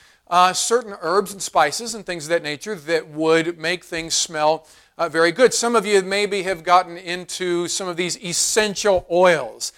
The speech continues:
My sister is a big essential oil person, or at least was for a long time. And there were, like, these two competing enemy factions in the, in the essential oil world.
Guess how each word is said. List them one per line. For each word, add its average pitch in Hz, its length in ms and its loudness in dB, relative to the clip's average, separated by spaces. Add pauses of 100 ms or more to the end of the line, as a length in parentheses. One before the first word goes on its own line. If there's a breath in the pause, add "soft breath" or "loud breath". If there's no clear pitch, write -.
(200 soft breath)
My 214 160 8
sister 220 420 4
is 170 100 2
a 170 80 2
big 175 240 2 (100)
essential 196 800 0
oil 160 460 4 (200 soft breath)
person, 143 380 -2
or 214 80 0
at 247 60 6
least 233 200 2
was 190 220 8
for 165 100 -4
a 156 60 2
long 147 240 0
time. 185 340 0 (260 loud breath)
And 214 280 2
there 233 160 12
were, 247 100 8
like, 226 220 8
these 208 240 -2
two 233 460 -4
competing 190 920 -12 (380 loud breath)
enemy 185 360 0
factions 151 880 -2
in 175 240 -2
the, 156 280 0 (200 soft breath)
in 190 260 -2
the 175 160 0
essential 175 760 0
oil 147 300 -2
world. 117 580 -14